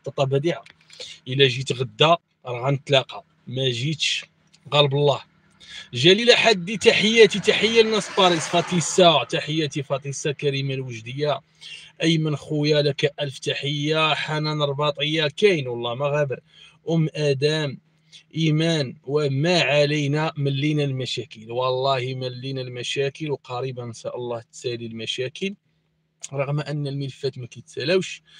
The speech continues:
خليل محمد، مرحبا بك. كازانور، آه، اللي يدخل يعطينا اللايك الخوت.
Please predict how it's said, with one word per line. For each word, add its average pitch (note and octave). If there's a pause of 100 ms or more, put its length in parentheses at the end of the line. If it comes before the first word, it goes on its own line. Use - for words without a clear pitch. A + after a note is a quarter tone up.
(260)
خليل F#3
محمد، E3+
مرحبا C#3+
بك. E3
كازانور، D#3 (320)
آه، C#3
اللي G3
يدخل D#4+
يعطينا E3
اللايك C#3+
الخوت. -